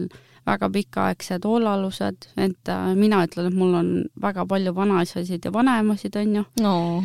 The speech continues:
Speaker 2: <laughs>
Speaker 1: Et, äh, et vot see on võib-olla kõige raskem, et, äh, sul on ikkagi juba mingi side nendega
Speaker 2: Mhm.
Speaker 1: ja nad on ju, ootavad sind hommikuti ja sa käid ja räägid nendega juttu, noh,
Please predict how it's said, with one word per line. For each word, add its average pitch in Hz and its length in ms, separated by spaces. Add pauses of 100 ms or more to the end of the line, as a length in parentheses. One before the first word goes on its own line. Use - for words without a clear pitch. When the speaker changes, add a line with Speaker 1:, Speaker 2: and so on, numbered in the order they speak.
(140)
Speaker 2:
<laughs> 202 180
Speaker 1:
Et, 208 380
äh, 196 640
et - 180
vot 220 240
see 254 320
on 185 140
võib-olla 175 340
kõige 185 300
raskem, 190 420
et, 180 320
äh, 185 380
sul 202 240
on 208 180
ikkagi 180 400
juba 185 180
mingi 180 500
side - 360
nendega 175 540 (180)
Speaker 2:
Mhm. 196 140
Speaker 1:
ja 190 160 (540)
nad 190 280
on 190 220
ju, 185 100
ootavad 202 760
sind 202 320
hommikuti 202 600
ja 196 140
sa 190 120
käid 190 300
ja 190 80
räägid 190 320
nendega 180 720
juttu, 190 760 (380)
noh, 220 140